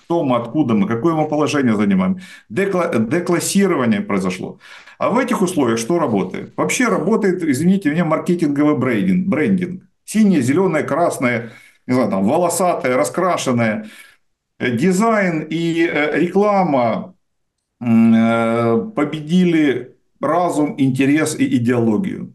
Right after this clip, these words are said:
Но значит ли это, что конец украинской демократии? Нет. Абсолютно нет. Первое. Нужно, даже когда сложно, создавать условия, чтобы свобода мысли культивировалась.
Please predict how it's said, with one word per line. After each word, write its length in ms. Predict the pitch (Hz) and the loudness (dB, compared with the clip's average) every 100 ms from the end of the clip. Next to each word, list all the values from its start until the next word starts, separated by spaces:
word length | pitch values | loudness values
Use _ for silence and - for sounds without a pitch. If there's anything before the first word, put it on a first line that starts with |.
| - | -2
Но 180 | 139 160 | 0 2
значит 480 | 170 240 208 190 | 0 0 0 0
ли 100 | 170 | 0
это, 220 | 185 185 170 | 0 -2 -4
что 200 | - 151 | -4 -6
конец 460 | 175 165 156 123 | -4 -2 0 0
украинской 440 | 101 107 98 - 98 | -2 -2 -2 -2 -2
демократии? 520 | 98 95 95 95 127 | -2 -2 -6 -6 0
Нет. 460 | 175 208 185 - _ _ _ _ _ _ - | 2 2 0 -6 _ _ _ _ _ _ -4
Абсолютно 600 | 143 170 - 190 185 170 | -2 -2 0 2 0 0
нет. 320 | 156 143 117 | -2 -2 0
Первое. 500 | 180 165 175 123 104 | 0 0 0 0 0
Нужно, 460 | 135 190 175 160 - _ _ | 2 0 0 -4 -8 _ _
даже 400 | - 185 185 151 | -4 -2 0 -2
когда 260 | 147 143 147 | -2 -2 -4
сложно, 540 | - 139 113 92 98 | -2 0 0 0 -4
создавать 500 | - 113 113 156 165 | -4 -2 0 -2 -2
условия, 400 | - - 151 107 | -6 -2 0 0
чтобы 380 | 98 120 110 - | -2 -2 -4 -4
свобода 680 | - 110 135 151 143 95 87 | -4 -2 -2 0 0 0 0
мысли 800 | 104 127 180 - 98 87 - - | 2 2 2 -2 -4 -4 -8 -4
культивировалась. 1120 | - 147 143 131 135 135 117 95 92 92 - | -4 -2 0 2 2 0 -2 -4 -6 -12 -18